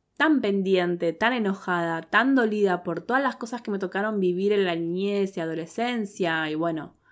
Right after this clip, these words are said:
los <laughs> primeros años de la adultez, em, que, que, a ver, a mí me pasaba que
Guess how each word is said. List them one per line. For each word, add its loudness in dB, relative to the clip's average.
los -2
<laughs> -
primeros 4
años 0
de 0
la 0
adultez, -2
em, 0
que, 0
que, -4
a 0
ver, 4
a -2
mí -4
me -4
pasaba 4
que 2